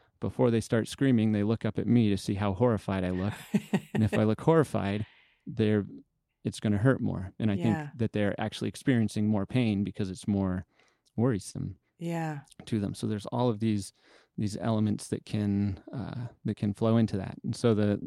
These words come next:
Speaker 1: this group uses this mo-, model, we call them dims and sims, or danger in me and safety in me. And so you can look at, look at yourself and see what's, what's the danger in me, what's the safety in me, and how does it outweigh?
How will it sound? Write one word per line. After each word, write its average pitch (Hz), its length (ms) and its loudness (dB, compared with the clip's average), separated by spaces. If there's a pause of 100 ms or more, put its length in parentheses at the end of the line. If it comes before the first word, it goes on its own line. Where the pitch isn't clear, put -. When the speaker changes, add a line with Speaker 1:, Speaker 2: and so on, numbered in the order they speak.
(120)
Speaker 1:
this 113 200 -2
group 110 280 2 (380)
uses 98 280 0
this 104 180 0
mo-, 104 260 2
model, 104 240 2
we 101 80 2
call 107 200 0
them 101 200 2
dims 110 400 4
and 101 160 4
sims, 95 440 0
or 101 140 0
danger 110 460 4
in 104 140 4
me 104 340 4
and 101 140 0
safety 104 420 -2
in 92 100 -2
me. - 220 -6 (640)
And 98 140 -4
so - 120 -8
you 101 120 -6
can 107 160 -2
look 131 160 -2
at, 107 100 -4 (220)
look 131 160 -2
at 120 60 -6
yourself 104 360 -4
and 101 100 -2
see 98 180 -8
what's, 104 320 -6
what's 120 240 -6
the 135 80 -4
danger 117 400 2
in 110 120 6
me, 117 220 4 (280)
what's 113 220 -2
the - 80 -6
safety 123 360 0
in 104 100 4
me, 107 300 2 (120)
and 107 120 -2
how 107 140 -2
does 107 180 -2
it 104 80 -2
outweigh? 98 440 -4